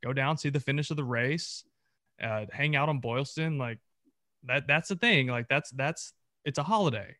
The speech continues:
It's a s-, it's a special day. And then that special day was turned into a tragic day,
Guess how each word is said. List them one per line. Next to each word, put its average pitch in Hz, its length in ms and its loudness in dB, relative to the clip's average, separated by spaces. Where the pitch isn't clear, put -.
It's 143 200 -2
a - 40 -2
s-, - 160 -8
it's 147 180 -6
a 135 40 -2
special 190 340 0
day. 123 320 0
And 127 180 -2
then 127 300 -2
that 151 140 4
special 180 340 2
day 160 180 4
was 143 160 4
turned 139 240 0
into 127 220 0
a 110 60 -2
tragic 151 540 2
day, 107 380 -4